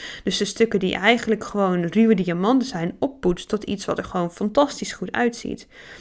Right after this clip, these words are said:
Dat is iets wat ik als hoofd- en eindredacteur natuurlijk super vaak heb gedaan. En ik ben in tweeduizend twaalf, ben ik zelfs, eh, heb ik gesolliciteerd bij Luiting Seidhof.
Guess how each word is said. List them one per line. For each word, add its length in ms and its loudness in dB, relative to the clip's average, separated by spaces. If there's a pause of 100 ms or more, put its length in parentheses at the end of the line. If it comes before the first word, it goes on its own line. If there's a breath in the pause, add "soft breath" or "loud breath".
(800 loud breath)
Dat 180 6
is 100 -2
iets 80 -2
wat 100 2
ik 140 -4
als 140 0
hoofd- 220 4
en 60 0
eindredacteur 500 0
natuurlijk 280 -4
super 320 2
vaak 280 -12
heb 120 -10
gedaan. 380 -2
En 160 -2
ik 120 0
ben 120 2
in 120 0
tweeduizend 680 -2
twaalf, 580 0 (340 loud breath)
ben 160 4
ik 80 4
zelfs, 540 -6
eh, 120 -6
heb 300 -8
ik 60 2
gesolliciteerd 760 2
bij 200 -2
Luiting 320 -2
Seidhof. 600 -2